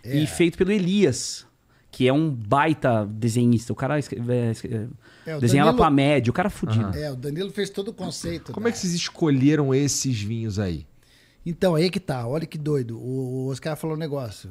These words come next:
Speaker 1: É, tipo, era um vinho de Portugal, a gente tava trabalhando, eu fui,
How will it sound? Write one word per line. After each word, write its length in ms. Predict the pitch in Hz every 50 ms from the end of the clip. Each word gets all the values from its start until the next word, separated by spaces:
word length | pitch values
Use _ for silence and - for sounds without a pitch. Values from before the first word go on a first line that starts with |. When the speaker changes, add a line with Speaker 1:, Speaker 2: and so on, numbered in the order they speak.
| 95
Speaker 1:
É, 540 | 104 104 104 110 113 110 107 104 101 98 101
tipo, 240 | - - - 123 -
era 100 | 147 143
um 60 | 151
vinho 140 | 139 147 160
de 80 | 139 127
Portugal, 520 | - 151 139 - 160 147 170 165 160 151
a 40 | 143
gente 120 | 123 127
tava 160 | 131 147 143 139
trabalhando, 600 | - 147 147 147 147 147 143 151 156 156 147 139
eu 60 | 131
fui, 420 | - - 160 156 147 131 120 113